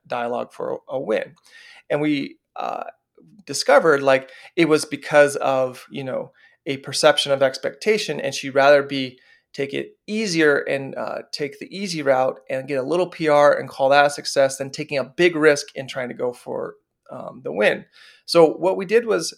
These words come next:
we decided, you know, to put her in situ-, situations and scenarios in workouts, and then translate that to the race plan of saying, "Here's what you're gonna do. You're gonna lead the whole thing by yourself." And so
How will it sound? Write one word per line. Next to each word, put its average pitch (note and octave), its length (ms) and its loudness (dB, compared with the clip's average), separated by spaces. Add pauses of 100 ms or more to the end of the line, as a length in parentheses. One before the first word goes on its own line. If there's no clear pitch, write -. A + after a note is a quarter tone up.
(120)
we D3+ 280 -8
decided, F3 720 -4 (140)
you - 120 -12
know, C#3 140 -2
to C3+ 100 -12
put - 280 -6
her E3 180 0
in C#3 360 -10
situ-, - 500 -10
situations D#3 920 -6 (380)
and C#3 140 -6
scenarios E3 640 0
in C#3 180 -6
workouts, D#3 500 0 (200)
and C#3 100 -6
then C3 100 -6
translate D3+ 420 -4
that - 260 -4
to D3 340 -10 (300)
the C3+ 100 -4
race F#3+ 300 2
plan C3+ 400 -6
of - 140 -2
saying, C#3 380 0 (300)
"Here's A3 220 6
what G#3 160 -4
you're G3 120 4
gonna F#3 200 4
do. D#3 280 0 (280)
You're F#3 180 6
gonna G3+ 180 6
lead F3 360 0 (200)
the E3+ 160 10
whole F3 460 8
thing D#3+ 360 0
by C3+ 180 2
yourself." - 500 0
And D3 120 -4
so D3 300 -2